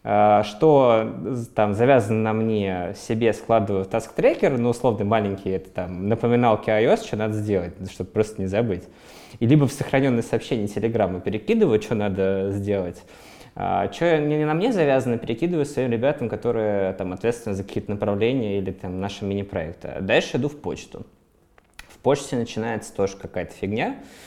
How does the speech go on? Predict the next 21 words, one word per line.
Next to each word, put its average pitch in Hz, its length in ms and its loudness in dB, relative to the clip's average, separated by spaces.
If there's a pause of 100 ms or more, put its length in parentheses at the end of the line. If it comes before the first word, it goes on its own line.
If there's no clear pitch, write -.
(360)
А, 117 300 4
там 156 220 4
я 131 80 4
тоже 143 320 4
чё-то - 280 0
смотрю, 156 600 2
чё-то 170 360 -2
где-то 139 320 2
кому-то 131 440 0
отвечаю. 247 640 2 (420)
Вот. 127 480 2
А 113 80 0
дальше 147 320 2
зависит, 170 500 0 (140)
ну, 143 320 2
от 120 160 0
того, 143 300 2
какой 160 300 2
это 147 100 -2
день 120 260 0
недели. 95 460 -4